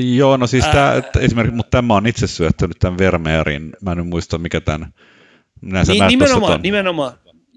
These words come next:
Speaker 2: Ö, onks, toi on siis, eli po-, po-,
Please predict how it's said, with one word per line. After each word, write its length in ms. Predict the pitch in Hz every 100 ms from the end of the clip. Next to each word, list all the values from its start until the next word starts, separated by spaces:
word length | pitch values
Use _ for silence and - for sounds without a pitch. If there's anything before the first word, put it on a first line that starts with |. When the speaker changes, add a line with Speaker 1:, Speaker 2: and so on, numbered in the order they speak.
| - - - -
Speaker 2:
Ö, 200 | 165 151
onks, 320 | - - - _ _ _ _ _ _ - - _ _ _
toi 200 | 156 147
on 140 | 147
siis, 300 | 151 147 - _ _ _ _ _
eli 360 | 135 135 131 -
po-, 160 | 160 - -
po-, 220 | 165 -